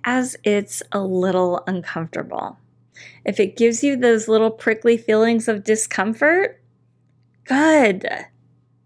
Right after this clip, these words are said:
Do it. Now, let's face it,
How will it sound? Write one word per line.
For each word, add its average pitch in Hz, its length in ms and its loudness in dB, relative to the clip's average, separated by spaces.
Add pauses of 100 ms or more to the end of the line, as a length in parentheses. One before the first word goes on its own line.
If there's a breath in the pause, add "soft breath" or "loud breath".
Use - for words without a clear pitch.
(140)
Do 294 220 2
it. - 540 0 (920)
Now, 254 500 2 (140)
let's 262 300 2
face 269 280 -2
it, 254 400 0